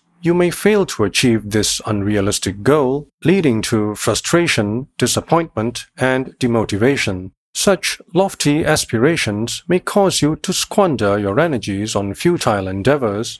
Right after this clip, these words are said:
eroding your self-esteem and undermining your motivation. Another challenge that may arise from goal setting is the potential for excessive rigidity,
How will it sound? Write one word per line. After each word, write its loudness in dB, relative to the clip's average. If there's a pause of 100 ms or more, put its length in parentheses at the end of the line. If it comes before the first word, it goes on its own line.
(140)
eroding 2
your 0
self-esteem 0
and 0 (140)
undermining 0
your -2
motivation. -2 (240)
Another 2
challenge -2
that -2
may 4
arise 0
from -4
goal 2
setting -4
is 0
the 2
potential 0
for 0
excessive 0
rigidity, 0